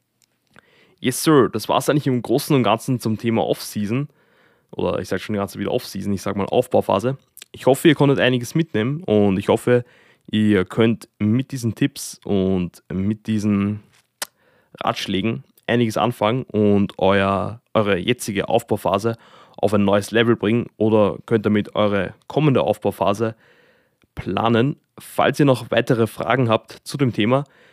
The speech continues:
bitte schreibt's mir jederzeit Simon unterstrich Messmann, alles klein geschrieben und zusammen auf Instagram. Und es wäre mir noch eine große Ehre, wenn ihr bitte diesen Podcast bewerten könntet, falls er euch weitergeholfen hat.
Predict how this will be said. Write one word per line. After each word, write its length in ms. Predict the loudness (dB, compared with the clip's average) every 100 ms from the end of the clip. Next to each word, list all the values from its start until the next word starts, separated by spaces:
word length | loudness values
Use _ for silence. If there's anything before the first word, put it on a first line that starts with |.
| _ -2
bitte 160 | 0
schreibt's 320 | 2 0 0
mir 100 | 0
jederzeit 600 | 0 0 0 4 2 0 -16 -18
Simon 400 | -6 0 2 2
unterstrich 520 | 0 -2 -2 -6 -4
Messmann, 520 | -6 -4 -2 -2 0
alles 320 | -2 -2 -2
klein 240 | -2 -2 -2
geschrieben 340 | -2 -4 -4
und 100 | -6
zusammen 360 | -4 -2 -2 -2
auf 120 | -4
Instagram. 500 | -4 -4 -4 -2 -4 -10 -20 -20 _ _
Und 260 | 0 0
es 200 | -4 -6
wäre 140 | -2 2
mir 60 |
noch 240 | 2 0 -2
eine 200 | -2 -2
große 380 | 2 0 2 2
Ehre, 340 | 2 4 2
wenn 140 | 2
ihr 60 | 0
bitte 280 | 0 -2 0
diesen 220 | -2 -6
Podcast 560 | -2 -4 0 -2 -2 -6
bewerten 400 | -2 -2 -2 -2
könntet, 460 | -2 -2 -6 -12 _
falls 300 | -2 -2 0
er 60 |
euch 120 | -2
weitergeholfen 480 | -2 -2 -2 -4 -4
hat. 220 | -6 -8